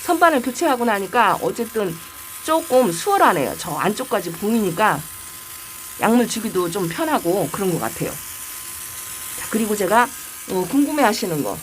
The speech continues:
전선이 막 이렇게 얽혀 있는데, 어, 약물을 식물 등을 켜놓은 상태도 괜-, 주어도 괜찮냐, 뭐 이런 말씀들을 많이 하세요. 물 줄 때 제가 불을 켜놓고 주니까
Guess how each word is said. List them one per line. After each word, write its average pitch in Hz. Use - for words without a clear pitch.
전선이 285
막 233
이렇게 233
얽혀 277
있는데, 185
어, 170
약물을 220
식물 339
등을 202
켜놓은 277
상태도 240
괜-, 180
주어도 -
괜찮냐, 170
뭐 175
이런 233
말씀들을 170
많이 139
하세요. 214
물 208
줄 247
때 233
제가 208
불을 220
켜놓고 320
주니까 185